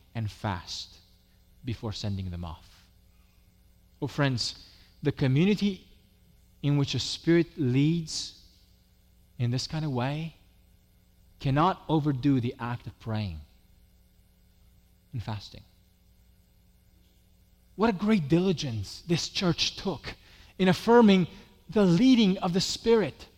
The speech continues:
of these two new missionaries. Now,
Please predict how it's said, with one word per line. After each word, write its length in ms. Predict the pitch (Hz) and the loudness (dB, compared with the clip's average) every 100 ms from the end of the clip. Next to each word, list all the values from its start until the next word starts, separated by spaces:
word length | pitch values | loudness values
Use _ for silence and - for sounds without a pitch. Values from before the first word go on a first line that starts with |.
| _ - | _ -10
of 140 | 175 | -6
these 260 | 185 196 - | -2 -2 -2
two 360 | - 196 196 185 - | -2 -2 -2 -6 -4
new 180 | 151 170 | 0 0
missionaries. 760 | 160 - 156 110 85 - - - _ _ _ _ _ _ _ _ _ _ _ _ _ | 0 -4 -8 -10 -14 -18 -18 -20 _ _ _ _ _ _ _ _ _ _ _ _ _
Now, 280 | 151 156 139 | -6 -6 -6